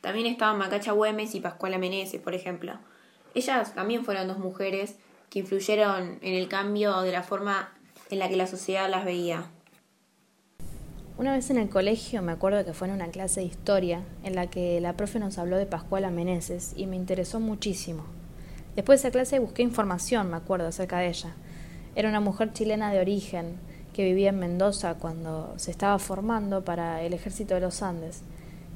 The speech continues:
Speaker 2: Tenía unos diecinueve años cuando se presentó en el campamento de Prumerillo.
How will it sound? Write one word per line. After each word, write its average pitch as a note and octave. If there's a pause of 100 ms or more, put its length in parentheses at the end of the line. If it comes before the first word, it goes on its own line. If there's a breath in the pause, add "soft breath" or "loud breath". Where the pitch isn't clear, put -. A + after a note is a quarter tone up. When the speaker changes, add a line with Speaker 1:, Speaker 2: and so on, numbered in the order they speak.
Speaker 2:
Tenía A3+
unos A3+
diecinueve A3
años F#3
cuando F3+
se F3
presentó F3
en G#3+
el G#3+
campamento F#3
de F#3
Prumerillo. F3